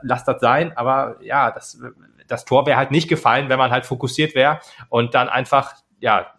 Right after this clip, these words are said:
Toguchi hat's einfach auch perfekt gemacht, hat den schnellen Einwurf, also ausge-, einen schnellen Einwurf ausgeführt, dann den Raum richtig ge-, ge-, ge-, gefunden und ge-, in den Raum gelaufen,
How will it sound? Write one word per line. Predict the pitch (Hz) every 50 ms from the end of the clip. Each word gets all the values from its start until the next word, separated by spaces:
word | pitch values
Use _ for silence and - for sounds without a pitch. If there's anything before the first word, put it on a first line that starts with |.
| _ -
Toguchi | - 120 131 139 - 135
hat's | 123 123 123
einfach | 117 131 127 135
auch | 139 131 -
perfekt | - 131 120 - 143 131 -
gemacht, | 156 147 151 135 - -
hat | - 101 -
den | 117
schnellen | - - - 120 123 127
Einwurf, | - 135 135 135 131 147 147 - - _ _ _ _ _
also | - 113 113 120 117
ausge-, | - 127 151 156 - 165
einen | - 120
schnellen | - - 127 131 113
Einwurf | 123 139 135 135 -
ausgeführt, | - 165 180 180 - 175 180 - 175 175 170 170 170 - - - - - - _
dann | _ 139 131 135
den | 135 127 123
Raum | 120 135 147 156 160
richtig | 151 165 160 160 165 160 160 -
ge-, | 156 151 151 151 151 151 147 143
ge-, | 143 139 147 143 147 147 139 135
ge-, | 139 143 139
gefunden | 135 135 - - 165 165 165 160 160 160 156 151 147 151
und | - - 143 123 120
ge-, | - 143 -
in | 135
den | 131 135
Raum | 131 127 143 156
gelaufen, | 156 156 156 151 151 156 156 - 147